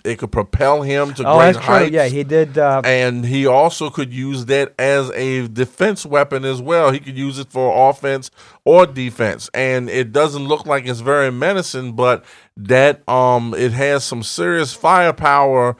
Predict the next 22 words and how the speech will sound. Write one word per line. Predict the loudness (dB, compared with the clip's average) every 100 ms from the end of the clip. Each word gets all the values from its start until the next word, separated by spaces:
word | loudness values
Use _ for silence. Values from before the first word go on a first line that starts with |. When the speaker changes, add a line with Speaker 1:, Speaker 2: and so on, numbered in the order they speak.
| _ _ _
Speaker 1:
um, | 0 2 2
when | -2 -2
used | -4 -4 -6 -6
pro-, | -2 -2
when | -2 -6
used | -4 -6 -6 -2
properly, | 2 2 0 -4
and | -2
it | -2
has | 0 0 -2 -6
aided | -6 -6 -6
him | -6 -4 -6
against, | -4 -6 -6 -10 _ _ _ _
um, | 0 2 2 0 -2
enemies | -2 -2 -4 -6 -4
that | -2 -2 0
would | -4 -2
normally | 0 0 0 -4
would | -4 -6 -6
kick | -8 -6
his | -8 -8
butt. | 0 0 0